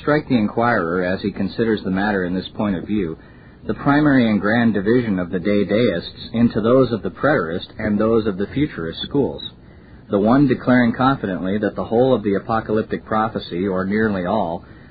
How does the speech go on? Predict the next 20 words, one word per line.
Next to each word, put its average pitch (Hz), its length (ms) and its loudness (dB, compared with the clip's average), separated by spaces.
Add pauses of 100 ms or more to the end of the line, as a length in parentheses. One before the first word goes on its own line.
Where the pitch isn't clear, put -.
was 101 200 0
fulfilled 110 520 2
ages 110 400 0
ago, 78 420 -8 (480)
the 110 140 2
others 107 420 4
as 123 320 2
confidently 90 680 -6 (100)
that 107 200 0
it 104 80 2
all 117 260 4
waits 120 300 0
its 104 220 -6
fulfillment 107 560 0
in 98 120 -2
the 95 120 0
events 107 340 -2
of 98 140 -2
a 95 40 0
yet 98 220 0